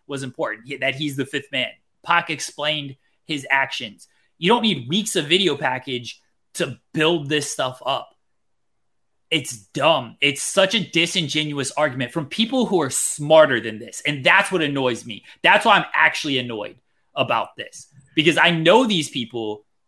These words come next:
and they are, s-, I know they are smarter than this, but they do this stuff to get, like, engagement and everything. And they do it, and it's so disingenuous. Like, if you wanna do it of, like, "I do it, I'll troll and everything."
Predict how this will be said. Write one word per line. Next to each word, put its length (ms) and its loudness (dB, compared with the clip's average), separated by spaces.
and 200 2
they 160 4
are, 60 0
s-, 260 -8
I 160 2
know 360 4
they 180 2
are 60 -2
smarter 440 -2
than 160 -12
this, 160 -14
but 160 -10
they 320 -4
do 220 6
this 240 2
stuff 380 -4
to 140 2
get, 360 0
like, 220 -2
engagement 920 -4
and 160 2
everything. 720 -6
And 140 4
they 180 2
do 240 -2
it, 140 0
and 100 0
it's 140 -4
so 400 0
disingenuous. 960 -4
Like, 100 -2
if 80 2
you 100 4
wanna 140 0
do 300 0
it 160 2
of, 100 -4
like, 260 2
"I 100 6
do 240 0
it, 100 0
I'll 140 2
troll 480 -10
and 100 -10
everything." 380 -14